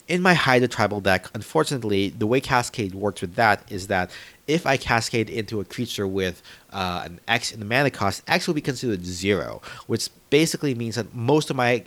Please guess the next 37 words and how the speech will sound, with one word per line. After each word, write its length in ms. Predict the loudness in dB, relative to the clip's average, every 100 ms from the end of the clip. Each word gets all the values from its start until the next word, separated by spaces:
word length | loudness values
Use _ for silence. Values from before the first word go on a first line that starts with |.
| -2
X 220 | -2 -2
cost 320 | -2 -2 0
Hydras 360 | 2 2 2 -2
will 60 |
just 120 | -6 -6
come 160 | -4
in 40 | -4
as 100 | -2
zero 200 | -2 0
zeros 280 | 2 2
and 140 | 0 -2
die 160 | -2
immediately, 600 | -2 -6 -2 -2 -2 -6 -6 -12 -6
which 140 | -4
doesn't 260 | 0 -2 0
really, 300 | 2 4 2 -2 _ 0
not 220 | 6 6
really 140 | 8
what, 280 | 8 6 4
what 140 | 0 0
I 80 |
want 180 | 2 -2
to 80 | -4
be 100 | -12
doing. 360 | -6 -6 -6 -12 -14 -16 _ -8
So 160 | 0
unfortunately, 460 | 0 4 2 2 0
Apex 260 | 0 0 2
Devastator 380 | 2 4 2
is 120 | 2 2
not 200 | 2 2
gonna 140 | 0
be 80 | 0
going 220 | -2 -4
in 100 | -6
the 80 | -8
deck. 300 | -8 -10